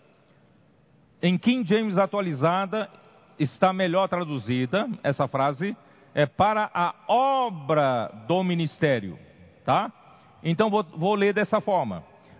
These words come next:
"Com vistas ao aperfeiçoamento dos santos, para a obra do seu ministério." Então, o que é a obra do seu ministério? Para a edificação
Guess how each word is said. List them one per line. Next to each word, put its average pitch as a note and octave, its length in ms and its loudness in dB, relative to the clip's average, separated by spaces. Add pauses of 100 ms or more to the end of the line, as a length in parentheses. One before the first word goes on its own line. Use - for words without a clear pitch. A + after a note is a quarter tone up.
(100)
"Com D#3+ 260 2
vistas A#3 960 -2
ao E3+ 260 2
aperfeiçoamento E3+ 960 -2
dos C#3 240 -6
santos, F3+ 600 -4 (360)
para G#3 380 2
a G3+ 220 0 (160)
obra C3 1120 0 (140)
do D#3 160 0
seu F3 240 -2
ministério." B2+ 960 -2 (580)
Então, G#3 220 2
o A#3+ 60 -6
que C#4 180 2
é C#4+ 140 4
a B3+ 80 0
obra A#3+ 320 0
do E3+ 100 -6
seu F#3+ 160 -2
ministério? C#3 540 0 (1040)
Para F3 340 4
a G3+ 300 0 (1040)
edificação F#3+ 1800 0